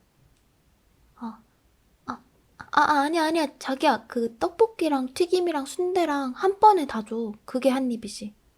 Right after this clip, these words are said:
<laughs> 아니, 이렇게 다 같이 한 번에 먹어야 막 또 다른 거 먹는다고 또 안 먹지. 응, 나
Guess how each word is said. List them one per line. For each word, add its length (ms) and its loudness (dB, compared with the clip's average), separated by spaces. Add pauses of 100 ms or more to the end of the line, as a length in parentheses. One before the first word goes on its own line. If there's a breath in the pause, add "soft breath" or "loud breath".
(760)
<laughs> 340 -10 (1300 loud breath)
아니, 360 4
이렇게 420 -2
다 180 -2
같이 340 0
한 220 -4
번에 200 0
먹어야 640 -2
막 160 -10 (120)
또 100 -6
다른 320 0
거 80 2
먹는다고 680 -2 (260)
또 100 -4
안 160 -6
먹지. 440 -12 (1160)
응, 180 2 (500 soft breath)
나 280 -8